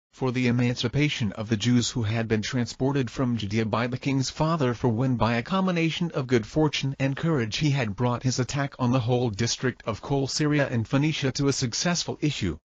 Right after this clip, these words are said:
in the process of terrorizing the country into subjection,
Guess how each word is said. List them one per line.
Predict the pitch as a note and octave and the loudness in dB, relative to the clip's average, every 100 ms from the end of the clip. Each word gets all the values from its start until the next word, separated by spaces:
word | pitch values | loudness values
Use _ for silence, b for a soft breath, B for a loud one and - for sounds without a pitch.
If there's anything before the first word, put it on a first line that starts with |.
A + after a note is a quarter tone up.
| - | -2
in | C3+ | 0
the | A#2+ | 0
process | - D#3 D#3 - D3 - | -2 -2 0 0 0 -2
of | A2+ | -4
terrorizing | - F3+ D3 F2+ E2+ F#2 B2 A2+ | -4 -4 -2 -2 -2 0 2 2
the | |
country | G2+ B2+ B2 - C3+ | 0 -2 -2 -2 -2
into | B2 B2 | 0 0
subjection, | A#2 A#2+ G2+ D3+ D#3 - E2+ | -2 -4 -2 -4 -2 -4 -4